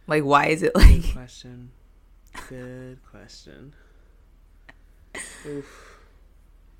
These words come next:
Speaker 1: Yeah.
Speaker 2: No, thank you. I can't, can you imagine being a teenager and having, like, a little sib-, like, a little sibling around the house like that?
Speaker 1: Yeah, you're, like, expected to basically,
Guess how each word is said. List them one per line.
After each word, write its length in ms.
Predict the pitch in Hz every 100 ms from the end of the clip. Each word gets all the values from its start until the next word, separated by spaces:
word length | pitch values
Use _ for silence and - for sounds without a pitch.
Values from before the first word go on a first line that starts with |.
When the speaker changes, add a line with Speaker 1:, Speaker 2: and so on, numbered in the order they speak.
| - - - _ - - -
Speaker 1:
Yeah. 320 | - - 50 -
Speaker 2:
No, 160 | 170
thank 360 | 262 156 123 -
you. 140 | 117
I 100 | 107
can't, 240 | 165 254 170
can 80 | 208
you 40 |
imagine 300 | 262 170 156 170
being 140 | 160
a 40 |
teenager 520 | 151 143 131 135 147 135
and 100 | 135
having, 360 | 127 123 123
like, 160 | 120 120
a 60 |
little 220 | 123 120 127
sib-, 240 | - 110 - -
like, 180 | 127 -
a 40 |
little 280 | 135 127 123
sibling 460 | - 120 113 120 120
around 220 | 117 113
the 60 |
house 240 | 131 85 -
like 140 | 117
that? 260 | 127 127 - - - - - - - - - - _ _ _ _
Speaker 1:
Yeah, 200 | 160 135 123
you're, 160 | 120
like, 120 | 123
expected 480 | 123 131 - 117 120
to 40 | 117
basically, 340 | 113 - 107